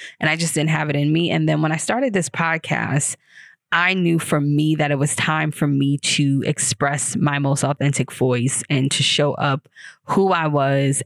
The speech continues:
after doing very extensive healing, deep trauma work. And so I started the podcast.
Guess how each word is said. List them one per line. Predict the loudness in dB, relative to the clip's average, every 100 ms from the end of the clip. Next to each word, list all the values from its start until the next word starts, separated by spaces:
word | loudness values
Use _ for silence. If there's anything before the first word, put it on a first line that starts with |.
| -2
after | -2 -2
doing | 0 0 2 0
very | 0 0 0
extensive | -2 -2 -2 -2 -2
healing, | 0 0 2 2 2 0
deep | 0 -2
trauma | -2 -2 0 0
work. | 0 0 -4 -10 -20 -20 -6
And | -2 0
so | 0
I |
started | 0 -2 0 -2
the |
podcast. | -2 -4 -4 -4 -6 -6 -6 -8